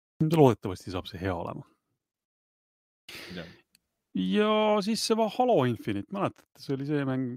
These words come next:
Speaker 1: mida, mida Microsoft siin kunagi tahtis välja anda, umbes sel ajal, kui need Vasirias konsoolid välja tulid.
Speaker 2: Ja siis tegid kõik, äh, Simpsonite Nelsonit, näitasid näpuga, ütlesid, <laughs>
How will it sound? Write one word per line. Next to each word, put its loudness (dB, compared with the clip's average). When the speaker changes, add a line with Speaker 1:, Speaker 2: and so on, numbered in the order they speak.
Speaker 1:
mida, -4
mida -4
Microsoft 0
siin -2
kunagi 0
tahtis -4
välja 4
anda, 2
umbes -4
sel -4
ajal, -2
kui -2
need -4
Vasirias 0
konsoolid 0
välja 0
tulid. -2
Speaker 2:
Ja -12
siis -10
tegid -6
kõik, -4
äh, 0
Simpsonite -2
Nelsonit, -2
näitasid -6
näpuga, -2
ütlesid, -6
<laughs> 2